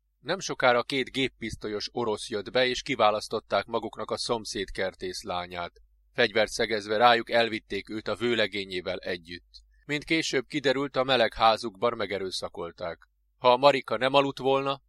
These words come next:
őt is elvitték volna, és valószínűleg engem is. Reggel korán elmentem a hév megálló felé, ahol egy odvas fába dugtam, még karácsony előtt, két kézigránátot. Magamhoz vettem őket, és visszaindultam.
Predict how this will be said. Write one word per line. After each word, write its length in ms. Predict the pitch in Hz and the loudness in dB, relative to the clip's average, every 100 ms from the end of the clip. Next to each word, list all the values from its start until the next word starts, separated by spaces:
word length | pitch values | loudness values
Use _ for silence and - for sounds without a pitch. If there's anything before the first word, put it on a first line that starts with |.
| _ | _
őt 240 | - 110 104 | -4 -4 -4
is 140 | 95 | -8
elvitték 560 | - 98 98 - 101 104 | -2 -2 -4 -4 -6 -4
volna, 420 | 113 117 117 117 _ _ | -4 -2 -2 -4 _ _
és 200 | 139 - | -8 0
valószínűleg 600 | 117 98 95 101 95 92 | 2 2 -4 -10 -8 -8
engem 360 | - 92 85 87 | -8 -14 -12 -14
is. 320 | 87 - - _ _ _ _ _ _ _ _ - | -12 -14 -14 _ _ _ _ _ _ _ _ 0
Reggel 380 | 180 190 156 | 2 6 6
korán 300 | - 151 147 | 6 6 6
elmentem 460 | 143 139 135 123 123 | 6 2 0 -2 0
a 80 | 113 | 0
hév 240 | 135 131 | 0 0
megálló 480 | 127 117 113 110 107 | 0 4 4 4 0
felé, 340 | - 135 139 | 2 4 4
ahol 200 | 135 120 | 4 2
egy 120 | 117 113 | 0 0
odvas 400 | 147 127 113 - | 0 2 0 2
fába 340 | 123 127 123 | 4 6 4
dugtam, 520 | 127 - - 123 131 _ | 0 -4 -2 -2 -4 _
még 240 | 107 104 - | -8 -8 -8
karácsony 560 | - 120 113 104 - 104 | -2 4 4 2 -6 -4
előtt, 480 | 110 110 113 _ - | -4 -2 -6 _ -18
két 260 | - 113 - | -4 -4 -4
kézigránátot. 1080 | - 104 95 95 101 90 87 87 - 90 _ _ _ _ _ | -8 -8 -8 -10 -4 -4 -4 -12 -12 -14 _ _ _ _ _
Magamhoz 500 | 131 127 120 113 113 | -2 4 4 2 -2
vettem 340 | 117 - 113 | -2 0 -2
őket, 300 | 123 131 120 | -2 -4 -4
és 160 | 120 113 | -4 -4
visszaindultam. 1040 | 110 98 - 95 92 87 90 - 87 80 | -6 -8 -6 -8 -10 -14 -14 -10 -10 -10